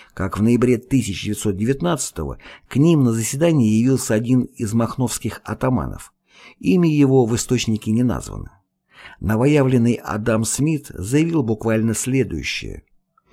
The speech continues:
«У вас есть заводы. Мы освободили АС от погонников. Теперь устраивайтесь сами. На заводах есть железо,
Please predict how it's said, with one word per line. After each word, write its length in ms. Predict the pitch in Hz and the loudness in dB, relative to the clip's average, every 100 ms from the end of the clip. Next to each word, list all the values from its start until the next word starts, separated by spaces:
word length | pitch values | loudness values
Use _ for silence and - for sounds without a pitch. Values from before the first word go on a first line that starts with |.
| - - - | -20 -20 -14
«У 160 | - 120 | -2 2
вас 300 | 160 165 - | 2 2 -2
есть 320 | 131 135 120 | 0 0 -2
заводы. 640 | 98 135 139 82 - - _ - - - | 0 0 0 -4 -8 -16 _ -20 -20 -4
Мы 240 | 143 180 | 0 0
освободили 840 | - 113 - 127 131 135 127 127 - _ _ _ _ - | -2 -4 -2 0 2 0 -2 -4 -8 _ _ _ _ -6
АС 300 | 117 113 - - _ | -4 -4 -6 -14 _
от 200 | - - | -14 -4
погонников. 680 | 131 139 156 98 - - - _ _ _ - _ | -4 0 0 0 -4 -16 -18 _ _ _ -20 _
Теперь 340 | 147 180 151 | 0 2 2
устраивайтесь 720 | - 120 - 123 117 107 98 | 0 -4 -2 0 0 -2 -6
сами. 480 | - - - - - _ _ _ _ - - | -8 -8 -8 -10 -20 _ _ _ _ -20 -2
На 160 | 120 | 0
заводах 520 | 139 185 190 156 123 - | 2 2 2 0 0 0
есть 260 | 123 120 | -2 -2
железо, 680 | 110 107 127 113 110 104 90 | -4 0 0 2 0 -2 -8